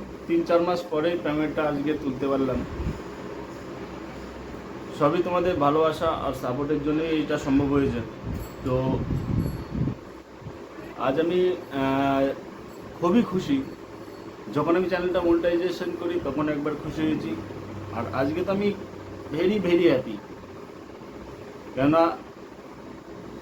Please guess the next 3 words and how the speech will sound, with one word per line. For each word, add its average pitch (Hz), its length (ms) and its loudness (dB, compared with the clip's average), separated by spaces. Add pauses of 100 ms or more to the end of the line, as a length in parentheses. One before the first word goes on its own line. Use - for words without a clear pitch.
(120)
সোশ্যাল 208 360 4
মিডিয়ায় 208 480 4 (1200)
টাকা 147 260 4